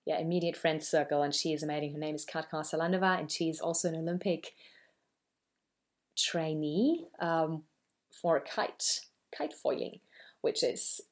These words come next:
an interesting sports. And, uh, she is just amazing. Working with her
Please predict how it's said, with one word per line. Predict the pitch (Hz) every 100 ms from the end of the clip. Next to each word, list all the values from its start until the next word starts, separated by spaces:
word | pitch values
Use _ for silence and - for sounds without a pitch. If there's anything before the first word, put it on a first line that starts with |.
| - -
an | 165
interesting | 160 170 - 156
sports. | - 151 - - -
And, | 165 165 160
uh, | 165 156 151
she | - - 202
is | 180 170
just | - 156 - -
amazing. | 170 143 143 147
Working | 156 151 156
with | 151 151
her | 143 139